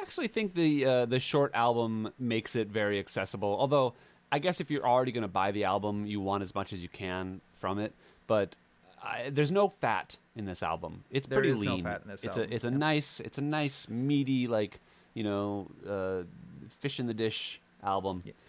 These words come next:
Speaker 2: Yeah, except for Stranded in Your Love. That one is definitely
Speaker 1: Well, that
Speaker 2: too
Speaker 1: has
Speaker 2: long.
Speaker 1: some fat in the
Speaker 2: It's too long.
Speaker 1: song, and it's
Speaker 2: Too long.
Speaker 1: it's too long of a song. And it, I,
Speaker 2: <laughs>
Speaker 1: if you just cut out, if you create a radio edit of that song, I'm sure that they go for the talkie bits first,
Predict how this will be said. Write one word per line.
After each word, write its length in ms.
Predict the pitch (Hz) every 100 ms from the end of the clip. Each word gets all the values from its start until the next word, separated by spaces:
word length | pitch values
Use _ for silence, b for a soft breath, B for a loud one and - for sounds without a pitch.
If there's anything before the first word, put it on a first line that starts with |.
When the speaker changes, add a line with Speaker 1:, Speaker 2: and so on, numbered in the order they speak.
| b
Speaker 2:
Yeah, 220 | 131 117 98
except 300 | 139 185 170
for 80 | 180
Stranded 400 | - 160 147 139
in 100 | 143
Your 140 | 127
Love. 260 | 117 110 104
That 180 | 127 123
one 160 | 131 127
is 260 | 117 107
definitely 880 | - 117 - 120 110 98 107 101 98 95
Speaker 1:
Well, 540 | 151 147 143 139 135
that 100 | 135
Speaker 2:
too 60 | 143
Speaker 1:
has 140 | 143
Speaker 2:
long. 80 | 120
Speaker 1:
some 100 | 120
fat 300 | 113 120 - -
in 200 | 123 113
the 60 |
Speaker 2:
It's 140 | 101 -
too 60 |
long. 100 | 107
Speaker 1:
song, 280 | 90 85 -
and 140 | - 95
it's 120 | 92
Speaker 2:
Too 140 | -
long. 100 | 120
Speaker 1:
it's 140 | 104 110
too 160 | -
long 220 | 117 101 98
of 80 |
a 40 | 90
song. 360 | - 90 87
And 120 | 90 92
it, 300 | 87 98 76
I, 120 | 95
Speaker 2:
<laughs> 200 | 85 104
Speaker 1:
if 80 | 107
you 80 |
just 220 | 104 107 -
cut 180 | 123
out, 180 | 110 107
if 140 | 113 123
you 80 |
create 300 | 131 190 190
a 40 | 165
radio 420 | 110 117 113 110
edit 180 | 107 107
of 120 | 104
that 200 | 101 101
song, 260 | - 107 104
I'm 160 | 98
sure 280 | 95 - 107
that 160 | 95 90
they 180 | 95 92
go 240 | 95 90
for 140 | -
the 100 | 90
talkie 360 | 87 - 87 90
bits 200 | 82 80
first, 400 | - 85 90 -